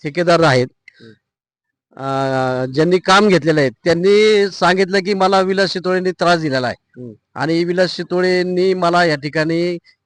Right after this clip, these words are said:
Speaker 1: खिडक्या करून दिल्या नाहीत.
Speaker 2: हम्म.
Speaker 1: याच्या बाबतीत तुम्हाला काय म्हणायचं?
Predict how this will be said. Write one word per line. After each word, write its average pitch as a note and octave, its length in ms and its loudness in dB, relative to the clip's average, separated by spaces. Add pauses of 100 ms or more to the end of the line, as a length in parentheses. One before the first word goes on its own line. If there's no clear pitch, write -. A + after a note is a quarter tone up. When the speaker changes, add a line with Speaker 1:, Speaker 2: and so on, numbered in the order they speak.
Speaker 1:
खिडक्या F3 600 0 (140)
करून G#3+ 220 2
दिल्या D3+ 200 4
नाहीत. B2 160 -2 (420)
Speaker 2:
हम्म. A#2 180 -18
Speaker 1:
याच्या F3+ 260 0
बाबतीत F3+ 240 0
तुम्हाला D#3+ 260 0
काय C#3 120 -2
म्हणायचं? A2+ 280 -6